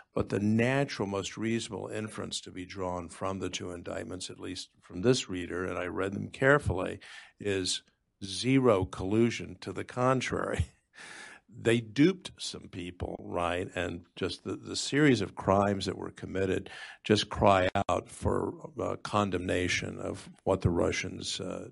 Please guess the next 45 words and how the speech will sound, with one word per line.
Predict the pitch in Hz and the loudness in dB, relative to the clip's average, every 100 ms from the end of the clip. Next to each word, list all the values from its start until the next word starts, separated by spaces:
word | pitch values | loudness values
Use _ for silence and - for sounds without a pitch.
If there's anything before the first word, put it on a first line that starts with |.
| - | -6
did. | 90 90 - | -4 -2 -4
According | - 151 127 | 6 6 8
to | 107 | 2
the | 98 | -2
indictment, | 95 85 - 85 87 | -2 -2 -4 -6 -4
I | |
know, | 87 82 | -4 -4
presumption | - 92 107 - - 95 | -2 -2 0 0 -2 -2
of | |
innocence, | 92 90 - 95 - - - - - | -2 -4 -6 -8 -10 -12 -16 -16 -2
even | - 101 | 2 2
if, | 95 92 - - | 0 -2 -6 -6
uh, | 101 90 87 - - - 120 | -2 0 0 6 6 6 0
<laughs> | _ - - - | _ -20 -6 2
you're | 113 101 | 4 6
a | |
Russian, | 101 120 117 139 - 117 - - - | 8 8 8 4 0 -4 -6 -10 -12
<laughs> | - - | -12 -4
uh, | 107 98 - - | -2 -2 -4 -6
individual | 127 127 123 135 143 120 | 0 4 6 6 6 4
who | 127 | 4
comes | 113 160 160 139 | 6 6 8 6
here | 143 | 6
under | 127 123 | 6 2
these | 113 110 - | -2 -2 -4
false | - 110 107 | -2 -2 -2
pretenses | - 110 104 113 101 113 98 98 | -4 -6 -6 -8 -8 -8 -10 -10
and | 95 | -8
so | - 95 | -8 -8
forth, | 98 92 | -6 -6
commits | - 98 - | -4 -2 -2
crimes | - 92 90 87 | -2 -4 -4 -6
to | 104 | -6
get | 95 | -6
in | 95 | -6
the | 92 | -6
country, | 95 98 90 92 87 - - - | -8 -6 -4 -4 -4 -8 -18 -8
commits | - 120 - | 0 2 2
crimes | - 107 95 92 92 | 0 -2 -2 -2 -4
in | 107 | -4
the | 98 | -4
country | 95 95 92 98 | -4 -4 -4 -8
and | 90 90 | -8 -8
so | - 95 | -8 -8
forth. | - 95 | -10 -14